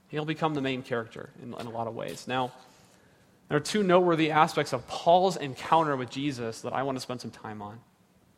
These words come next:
And these are things that we almost know and are a necessary part of, of everyone's conversion. And the first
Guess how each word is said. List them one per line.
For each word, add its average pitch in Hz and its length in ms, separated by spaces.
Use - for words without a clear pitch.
And 147 80
these 147 120
are 156 60
things 147 280
that 113 80
we 120 80
almost 151 340
know 147 320
and - 120
are 127 80
a 127 40
necessary 143 480
part 143 300
of, 127 140
of 123 160
everyone's 139 560
conversion. 113 560
And 117 100
the 123 60
first 160 580